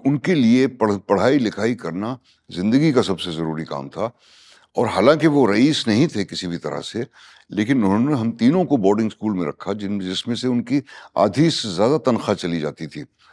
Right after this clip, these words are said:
हमारी फीस देने में। लेकिन उनके लिए, और इसीलिए उन्हें बहुत सदमा पहुंचा, जब मुझे पढ़ाई में कोई दिलचस्पी नहीं थी और उनकी समझ ही में नहीं आता था कि ये लड़का करना क्या चाहता है।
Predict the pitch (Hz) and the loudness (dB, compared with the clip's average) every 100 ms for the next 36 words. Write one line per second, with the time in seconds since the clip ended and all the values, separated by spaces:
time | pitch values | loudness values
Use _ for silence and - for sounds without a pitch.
0 | _ 82 87 87 - 98 82 78 65 58 | _ -4 -2 -4 -2 -2 -2 -6 -10 -12
1 | 57 - _ _ _ _ _ _ - 107 | -18 -20 _ _ _ _ _ _ -6 0
2 | 120 151 214 170 110 85 - - - 139 | 2 2 2 2 2 0 -6 -10 0 2
3 | 185 226 202 165 156 107 117 120 107 90 | 4 4 6 6 4 0 -2 0 -2 0
4 | 107 78 76 78 - _ _ _ _ _ | -2 -2 -8 -10 -12 _ _ _ _ _
5 | _ _ _ _ _ - 107 98 104 113 | _ _ _ _ _ -2 0 2 2 2
6 | 92 82 98 101 - 98 85 80 82 - | 2 2 2 0 -2 -2 -2 -6 -6 -6
7 | 101 98 107 104 110 _ _ _ _ _ | -4 -2 -2 -4 -10 _ _ _ _ _
8 | 156 175 190 - 208 - - 165 156 113 | -2 0 -2 -2 -2 -2 -4 -2 0 2
9 | 180 233 220 190 117 131 101 90 85 - | 4 4 4 4 2 0 -2 -4 -6 -6
10 | - - _ _ _ _ _ _ - 127 | -14 -20 _ _ _ _ _ _ -6 -2
11 | 123 170 110 98 - 139 - 113 131 165 | 2 2 2 -4 -4 -8 -4 -4 -2 -4
12 | 135 67 - 71 - - - | -6 -10 -12 -14 -18 -18 -20